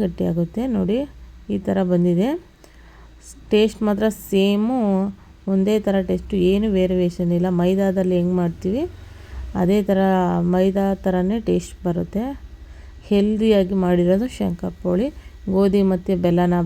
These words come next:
ಬಳಸ್ಕೊಂಡು ಶಂಕರಪೊಳಿ ಮಾಡಿರೋದು. ನೋಡಿ, ಸ್-, ಟೇಸ್ಟ್ ಕೂಡ ಮಕ್-, ಆ, ಸಖತ್ತಾಗಿರುತ್ತೆ.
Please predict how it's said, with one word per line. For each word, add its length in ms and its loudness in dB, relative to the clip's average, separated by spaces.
ಬಳಸ್ಕೊಂಡು 640 0
ಶಂಕರಪೊಳಿ 800 -2
ಮಾಡಿರೋದು. 400 -2
ನೋಡಿ, 180 0
ಸ್-, 100 -18
ಟೇಸ್ಟ್ 340 2
ಕೂಡ 120 2
ಮಕ್-, 300 -6
ಆ, 260 -2
ಸಖತ್ತಾಗಿರುತ್ತೆ. 720 -2